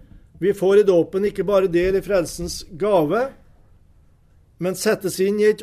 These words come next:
opposisjonsforhold til synda. Vi kalles til et nytt liv. Lille Katekisme spør hva dåpen betyr eller betegner,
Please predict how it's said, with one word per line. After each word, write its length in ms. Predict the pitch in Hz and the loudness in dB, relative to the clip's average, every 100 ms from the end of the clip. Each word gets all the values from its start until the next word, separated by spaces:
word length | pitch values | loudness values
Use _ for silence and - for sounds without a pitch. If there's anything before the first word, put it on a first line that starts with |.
| - | -4
opposisjonsforhold 1700 | 220 190 185 214 - 175 160 - - - - 190 175 175 214 226 - _ - | -4 -4 -4 -4 0 0 0 -6 -16 -20 -6 -2 0 2 2 0 -10 _ -2
til 140 | 196 214 | -2 0
synda. 440 | 185 170 165 220 247 247 _ _ _ _ _ _ _ _ _ _ | 0 -2 -2 -2 -4 -8 _ _ _ _ _ _ _ _ _ _
Vi 160 | 156 185 | -4 -4
kalles 420 | - 208 175 165 - | 0 0 0 -2 -2
til 100 | 190 | -4
et 140 | 175 | -2
nytt 240 | 180 220 190 | -2 -2 2
liv. 300 | 220 254 233 - _ _ _ _ _ _ _ - | 2 2 0 -16 _ _ _ _ _ _ _ 2
Lille 240 | 196 190 | 4 4
Katekisme 640 | 196 185 190 160 - 202 | -2 0 2 0 -2 -6
spør 400 | - 175 190 220 202 - _ - | -4 -2 0 0 -4 -18 _ -4
hva 160 | 190 | -2
dåpen 540 | 185 165 147 - 196 185 - | 2 0 -2 -6 -8 -8 -14
betyr 640 | 165 147 135 180 226 254 202 185 | -12 -10 -6 -4 -4 -6 -6 -4
eller 160 | 185 | -2
betegner, 680 | 208 - 190 147 170 240 262 | -2 -2 -4 -4 -2 -2 -2